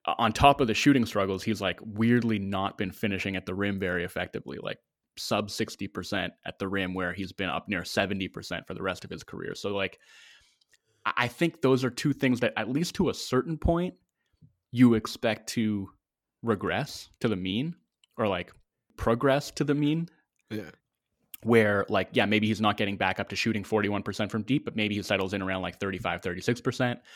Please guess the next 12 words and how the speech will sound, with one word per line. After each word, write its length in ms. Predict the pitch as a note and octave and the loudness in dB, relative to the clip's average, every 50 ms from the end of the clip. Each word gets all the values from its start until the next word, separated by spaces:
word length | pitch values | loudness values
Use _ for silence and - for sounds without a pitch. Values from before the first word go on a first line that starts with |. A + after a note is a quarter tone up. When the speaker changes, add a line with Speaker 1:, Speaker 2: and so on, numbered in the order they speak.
| - - - - | -20 -20 -14 -6
Speaker 1:
and 100 | - A2+ | -2 0
maybe 180 | G#2+ G#2 G2+ G2+ | 0 2 2 0
he's 140 | G#2+ G2+ - | -2 -2 0
back 280 | - G2 F#2+ F#2 - | 0 0 0 0 0
up 220 | - - - - - _ _ - | 0 0 -2 -2 -8 _ _ -4
near, 320 | G#2+ G2 G2 F2+ F#2 F#2 | -2 0 0 0 0 0
like, 200 | F2+ F2+ F2+ - | -2 -2 -4 -6
sixty-five 760 | - - G#2+ - - G#2 - - G2+ F#2+ F#2 F#2 F#2 F#2 - | -6 -8 -6 -6 -6 -8 -2 0 0 2 2 0 -2 -4 -4
percent 400 | - G2 F#2+ - G2+ F#2 F2+ F2 _ _ _ _ _ _ _ - | -8 -8 -6 -2 -2 -2 -4 -4 _ _ _ _ _ _ _ -4
around 200 | A2 G2+ G2 F#2 | 0 0 0 0
the 60 | F#2 | -2
basket. 560 | F2+ F2 F#2 G#2 A2+ - - C#3+ D3 D3 - | 0 0 2 0 0 0 0 0 0 0 -2